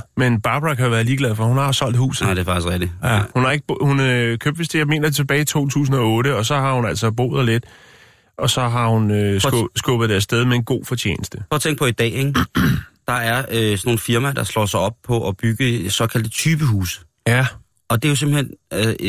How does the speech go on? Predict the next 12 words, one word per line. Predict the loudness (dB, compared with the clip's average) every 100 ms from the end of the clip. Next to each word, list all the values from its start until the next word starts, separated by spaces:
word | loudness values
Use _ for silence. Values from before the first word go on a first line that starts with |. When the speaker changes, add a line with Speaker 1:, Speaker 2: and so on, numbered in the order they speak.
| 0 0
Speaker 2:
i | 0 2
min, | 2 -2 -4
ud | -4 -2
fra | 0
min | 0
personlige, | -2 -2 -2 -2
det | 0
er | 0
det |
mest | 2 0 -4 _ -20 _ -4
kedelige, | 0 0 0 0 -2 0
upersonlige, | -2 0 0 0 0 2 2 2 0